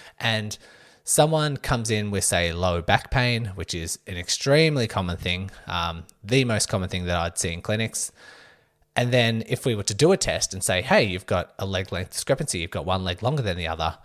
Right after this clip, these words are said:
um, which again, we know is extremely common. There may be, because we have, the therapists want to help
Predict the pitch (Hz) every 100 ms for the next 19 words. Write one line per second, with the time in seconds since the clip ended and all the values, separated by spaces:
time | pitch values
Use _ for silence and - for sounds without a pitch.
0 | - - - - 85 80 - 113 110 -
1 | - 120 131 151 110 95 95 92 90 92
2 | 87 - 87 82 - 95 82 82 - -
3 | - - - - 117 123 127 135 151 139
4 | 127 120 117 113 - 104 101 - - 98
5 | - 92 95 92 110 - 117 110 117 -
6 | 107 107 - 92 - 170